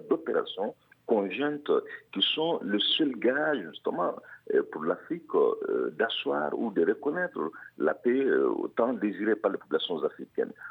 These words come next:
Mais du moment où les luttes vont être isolées, difficilement, où on va continuer à considérer l'autre comme le maillon faible, où on va continuer à, à héberger les terroristes d'un, d'un pays voisin, et difficilement, les réponses qui vont être proposées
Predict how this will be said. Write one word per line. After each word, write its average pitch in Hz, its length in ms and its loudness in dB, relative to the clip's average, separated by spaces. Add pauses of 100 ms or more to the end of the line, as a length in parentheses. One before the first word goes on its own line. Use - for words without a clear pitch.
Mais - 120 0
du 98 80 -6
moment 147 240 2
où 190 80 -2
les 147 100 2
luttes 151 240 -6
vont 107 240 0
être 87 260 -2
isolées, 104 560 0 (540)
difficilement, 101 840 -2
où 107 400 -4
on - 80 2
va 110 120 2
continuer 107 380 -2
à 82 40 2
considérer 92 380 -6
l'autre 113 240 -2
comme 90 180 -2
le 76 100 0
maillon 71 280 0 (120)
faible, 73 320 0 (500)
où 113 400 0
on - 80 -2
va 104 120 2
continuer 113 480 -2
à, 82 180 2 (240)
à - 200 -4 (120)
héberger 107 760 0 (300)
les 208 180 0
terroristes 127 680 -2
d'un, 80 420 0
d'un 82 180 0
pays 82 180 -10
voisin, 80 500 0 (400)
et - 60 -2
difficilement, - 640 -2 (180)
les 78 220 -2
réponses 95 340 -2
qui - 100 -12
vont 90 120 0
être 87 80 -2
proposées 85 580 -2